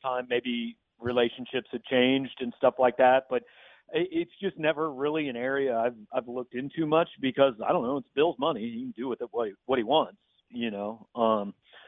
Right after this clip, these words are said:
so I, and, and I'm not privy to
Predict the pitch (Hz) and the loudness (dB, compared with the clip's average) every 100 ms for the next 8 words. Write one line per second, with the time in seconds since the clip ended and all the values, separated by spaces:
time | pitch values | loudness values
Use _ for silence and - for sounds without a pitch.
0 | - - _ - 147 131 120 117 127 101 | -20 -20 _ 2 4 6 4 2 -2 -4
1 | 120 117 117 123 113 117 127 117 - - | -8 -8 -10 -12 -10 -10 -10 -12 -12 -12
2 | 139 127 110 101 131 117 113 | -10 -8 -12 -10 -10 -8 -8